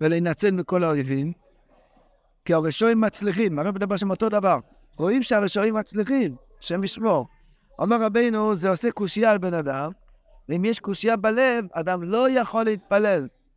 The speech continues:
התעקם לו הלב, הוא לא יכול להתפלל. צריכים ליישר את הלב מהקמומיוסוי. איך? שמסתכלים רחוק. אם אדם מסתכל קרוב,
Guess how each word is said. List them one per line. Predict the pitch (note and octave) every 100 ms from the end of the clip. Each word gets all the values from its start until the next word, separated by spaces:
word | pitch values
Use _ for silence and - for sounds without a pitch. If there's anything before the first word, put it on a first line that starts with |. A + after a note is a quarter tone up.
| _ _ -
התעקם | F3 A3 - C4 C4
לו | B3
הלב, | A3 A3 B3+
הוא | A3 G#3+
לא | C4+
יכול | C#4+ C#4
להתפלל. | B3+ - A#3+ B3+ G3+ D3 _ _ _ _ _ _ _
צריכים | - A#3+
ליישר | A3+ G#3 F#3 - - B3 C4+ C#4+ _ _ _ _ - G3+
את | -
הלב | G#3 B3+ A#3+
מהקמומיוסוי. | A#3 G#3 - G#3+ A3 A#3+ A3 - C3+ A2+ -
איך? | F3+ F#3 A3+ - _ _ _ _ _
שמסתכלים | - D3+ C#3 E3 F3 G3+
רחוק. | E3 C#3 A#2+ - _ _ _ - _ _ _ _ _ _ _ _ _ _ -
אם | A#3+
אדם | A#3+ A#3
מסתכל | G3+ G3+ A3
קרוב, | G3+ F3 E3 A3 C4